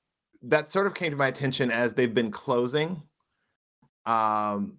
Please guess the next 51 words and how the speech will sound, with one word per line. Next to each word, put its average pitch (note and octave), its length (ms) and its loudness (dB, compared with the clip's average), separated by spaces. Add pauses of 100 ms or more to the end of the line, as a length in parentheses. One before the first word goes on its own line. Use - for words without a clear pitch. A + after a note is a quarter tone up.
you A2+ 100 0
know, A2 160 4
the G#2+ 140 0
one B2 240 2
I B2+ 80 0
thought B2 220 0
of A#2 100 0
is, G#2+ 120 -6
like, G#2+ 300 -2
uh, G#2+ 180 2
the A2 80 2
one A#2 100 4
that G#2+ 100 0
comes A2+ 160 -4
to B2+ 60 -6
mind A2 320 2
is G#2+ 200 -4
in G#2 80 2
San A2 200 4
Francisco, A2 500 2
there G#2+ 100 2
was G#2 140 0
a, G2+ 240 0 (140)
a, G2 120 2 (100)
a G2 60 -4
place A2 240 2
called A2 160 -4
Nob A2 340 2
Hill A2 220 0
Theater, G#2 520 0 (800)
and A#2 680 0 (240)
it B2+ 180 2
closed. F3 600 -2
And B2+ 100 -2
as C#3 160 0
they, C#3 180 0
and C3+ 180 -2
as C#3 140 2
they C#3+ 80 4
were C3 100 0
talking E3 360 0
about, A2+ 320 0 (100)
you A#2+ 100 0
know, A2 80 2
what A2 280 4
you A#2 60 -2
could G#2+ 180 -4
do D#3+ 180 2
there, A#2 200 0
they A#2+ 140 0
mentioned B2+ 680 0